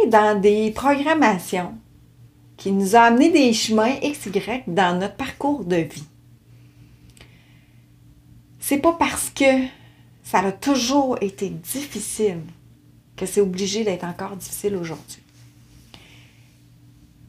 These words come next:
Qu'est-ce que tu rends si difficile qu'il ne l'est pas en réalité ?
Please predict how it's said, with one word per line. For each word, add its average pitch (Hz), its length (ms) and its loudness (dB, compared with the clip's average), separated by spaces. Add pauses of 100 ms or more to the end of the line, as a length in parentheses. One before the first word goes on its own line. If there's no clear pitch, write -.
(1000)
Qu'est-ce - 320 -10
que 196 80 -8
tu - 160 -8
rends 214 200 -6
si 156 200 -8
difficile 208 920 -8
qu'il 175 200 -6
ne 175 140 -4
l'est 160 140 -6
pas - 180 -14
en 233 100 -14
réalité ? - 560 -12